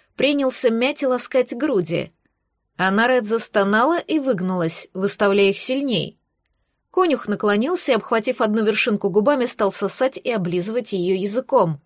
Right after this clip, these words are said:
Не забыл и про вторую. Сестра впилась пальцами ему в волосы, ее тело вздрагивало, а из губ вырывались невнятные звуки.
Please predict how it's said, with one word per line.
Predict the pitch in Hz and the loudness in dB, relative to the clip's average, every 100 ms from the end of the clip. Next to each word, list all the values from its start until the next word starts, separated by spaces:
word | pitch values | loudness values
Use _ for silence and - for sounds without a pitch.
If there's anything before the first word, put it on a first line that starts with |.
| _ _ _ _ _ - | _ _ _ _ _ -8
Не | 180 190 | -4 0
забыл | 208 208 285 | 2 2 2
и | 302 | 0
про | 285 | -2
вторую. | 285 330 302 180 123 - _ _ _ _ _ _ _ | 0 2 4 2 0 -8 _ _ _ _ _ _ _
Сестра | 175 - 233 - 302 | -4 -2 0 2 2
впилась | - 262 262 254 | 4 6 6 4
пальцами | 269 262 - 254 | 2 2 2 0
ему | 254 247 254 | 2 2 2
в | 233 220 | 0 0
волосы, | 294 214 180 - 165 - _ | 2 4 2 -2 -4 -6 _
ее | 185 202 | 2 2
тело | 202 247 247 | 4 4 2
вздрагивало, | 208 294 262 190 185 175 160 - _ _ _ - | 2 2 2 2 2 2 0 -6 _ _ _ 0
а | 185 | 2
из | 196 | 2
губ | 196 311 | 2 0
вырывались | 294 269 247 254 247 - | 2 2 4 2 0 -2
невнятные | 233 214 233 226 240 240 | -2 0 -2 -2 -4 -4
звуки. | 226 214 - 170 147 | 0 -2 0 -2 -2